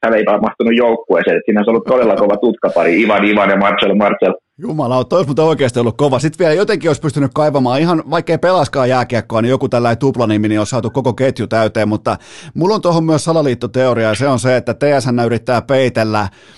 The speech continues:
Speaker 2: ää, Kanadan kotikisojen heikkoja katsojamääriä. S-, ne, ne yrittää keksiä kaikkia Ivan, Ivan, Ivaneita tonne, jotta fokus siirtyisi pois siitä, että tuolla hallilla ei käy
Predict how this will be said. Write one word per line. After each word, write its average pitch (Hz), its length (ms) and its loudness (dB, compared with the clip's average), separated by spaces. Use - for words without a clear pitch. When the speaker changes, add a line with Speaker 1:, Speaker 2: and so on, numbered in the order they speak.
Speaker 2:
ää, 117 180 0
Kanadan 127 600 0
kotikisojen 120 640 -2
heikkoja 117 440 0
katsojamääriä. 101 880 -2
S-, - 240 -14
ne, 127 160 -4
ne 135 140 0
yrittää 139 400 0
keksiä 135 400 -2
kaikkia 123 460 -2
Ivan, 120 320 0
Ivan, 110 260 0
Ivaneita 110 460 -2
tonne, 110 320 -2
jotta 110 420 -2
fokus 135 380 -2
siirtyisi 120 420 -2
pois 123 280 0
siitä, 117 280 0
että 110 180 -4
tuolla 110 180 0
hallilla 113 320 0
ei 98 60 -2
käy 104 160 -4